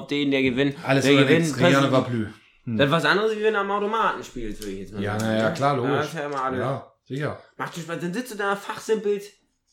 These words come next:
Speaker 1: Also.
Speaker 2: <laughs> Fachsimpelst. Nach einem Rennen. Klar.
Speaker 1: Äh, sieben Rennen haben wir mitgemacht.
Speaker 2: Ja.
Speaker 1: Um, bis sechzehn, sechzehn dreißig.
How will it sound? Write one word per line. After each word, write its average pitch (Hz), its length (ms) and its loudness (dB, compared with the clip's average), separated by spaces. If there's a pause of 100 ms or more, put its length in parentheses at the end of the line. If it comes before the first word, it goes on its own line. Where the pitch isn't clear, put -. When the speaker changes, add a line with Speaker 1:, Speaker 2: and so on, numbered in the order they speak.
(280)
Speaker 1:
Also. 123 160 -12
Speaker 2:
<laughs> 110 80 -10
Fachsimpelst. 175 960 0 (320)
Nach 110 180 -8
einem 123 200 0
Rennen. 127 300 0 (420)
Klar. 143 340 0 (960)
Speaker 1:
Äh, 127 80 -6 (180)
sieben 143 380 -6
Rennen 135 320 -4
haben 107 160 -8
wir 95 320 -14 (220)
mitgemacht. - 1300 -16
Speaker 2:
Ja. 107 360 -10 (1160)
Speaker 1:
Um, 92 340 -16
bis - 280 -14
sechzehn, 101 920 -12
sechzehn 104 380 -12
dreißig. 98 560 -12